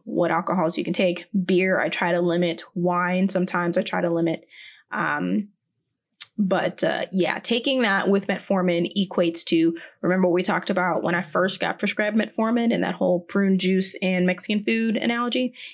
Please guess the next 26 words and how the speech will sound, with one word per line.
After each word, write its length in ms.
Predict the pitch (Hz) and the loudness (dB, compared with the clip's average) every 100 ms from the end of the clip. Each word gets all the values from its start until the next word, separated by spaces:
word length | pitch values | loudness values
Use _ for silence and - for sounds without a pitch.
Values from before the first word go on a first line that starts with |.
| _ | _
Yeah, 220 | - - - _ _ _ 214 | -4 -4 -8 _ _ _ -6
that. 500 | 165 104 - - - - | -2 -2 -4 -6 -8 -2
<laughs> 560 | 320 330 262 220 214 - | 2 4 4 2 -2 -2
And 500 | 214 214 208 208 202 | -2 0 0 0 0
again, 360 | 202 202 175 165 | -2 0 0 0
it's 180 | 185 180 | -2 0
undoing 480 | 196 196 185 190 185 | 2 4 4 4 2
every, 420 | - 196 180 - _ | 0 0 0 -2 _
everything 380 | 190 190 190 175 | -2 0 0 0
that 200 | 196 - | -2 0
you're, 380 | 185 69 - - _ _ - | 0 0 -2 -6 _ _ -6
you're 100 | 175 | -2
trying 400 | - 226 190 196 | 2 2 2 0
to 80 | 170 | 2
do 120 | 170 | 2
or 40 | |
your 120 | 165 | 2
body's 340 | 180 175 - - | 2 0 0 -2
trying 260 | - - | -2 -4
to 80 | 196 | -4
do. 300 | - - - 208 | -4 -6 -8 -6
So 540 | - 190 170 175 196 _ _ _ _ _ _ _ _ _ _ _ _ _ | -2 0 0 0 -4 _ _ _ _ _ _ _ _ _ _ _ _ _
didn't 200 | 302 285 | 0 2
really 160 | 262 | 2
make 160 | 226 190 | 2 0
sense. 380 | - - - | -2 -4 -8